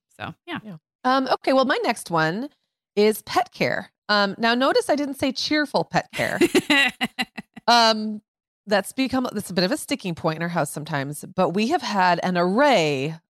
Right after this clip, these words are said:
Speaker 2: of scaly, furry, no feathered friends. I refuse to have birds in the house. It creeps me out.
Speaker 1: Yeah.
Speaker 2: Um,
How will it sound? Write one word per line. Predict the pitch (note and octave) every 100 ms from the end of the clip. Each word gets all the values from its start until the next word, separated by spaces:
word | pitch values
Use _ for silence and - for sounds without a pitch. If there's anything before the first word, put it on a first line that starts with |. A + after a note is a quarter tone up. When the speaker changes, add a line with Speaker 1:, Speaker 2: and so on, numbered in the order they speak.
| -
Speaker 2:
of | E3 D#3 D#3 D3+ _ _ _
scaly, | - - F#3 F3 F3 E3+ E3+ E3+ -
furry, | E3 D#3+ D#3 D3+ D3+ D3 D3 C#3+ _ _ _
no | G#3+
feathered | C#4 A#3+ F#3+ D3
friends. | C#3+ A2+ C3 D#3+
I |
refuse | E3 F3 E3+ -
to |
have | D3
birds | A#2+ A2 -
in |
the | F#2+
house. | F#2 F2+ -
It |
creeps | - - -
me | C#3
out. | G#1 -
Speaker 1:
Yeah. | F3 F#3 D#3
Speaker 2:
Um, | D3 C3+